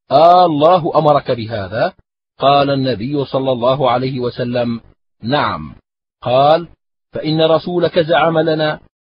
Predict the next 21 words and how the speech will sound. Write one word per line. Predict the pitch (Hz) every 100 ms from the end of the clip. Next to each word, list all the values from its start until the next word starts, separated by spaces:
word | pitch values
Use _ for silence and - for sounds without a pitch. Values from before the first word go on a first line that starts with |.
| _ _
أنك | 120 156 170
تزعم | 185 226 190 170 170
أن | 165 165 160
علينا | 139 151 185 185 170 151
في | 156 165
أموالنا | 160 151 143 127 143 156
الزكاة." | 151 175 - 220 117 - _ _ _ -
فقال | 131 - 220 190
النبي | 151 139 139 160 135
صلى | - 143 127
الله | 120 139 131
عليه | 104 135 131
وسلم، | 110 101 127 101 98 92 90 _ _ _ _
"صدق." | 160 139 87 - - _ _ _ _
قال: | 127 139 156 175 180 - _ _ _
فبالذي | 113 117 165 170 175 180
أرسلك، | 160 160 202 135 - _ _ _ _
آه | 139 175 185
الله | 175 139 160 190 156 -
أمرك | 156 143 160 160
بهذا؟ | 131 110 110 98 120 180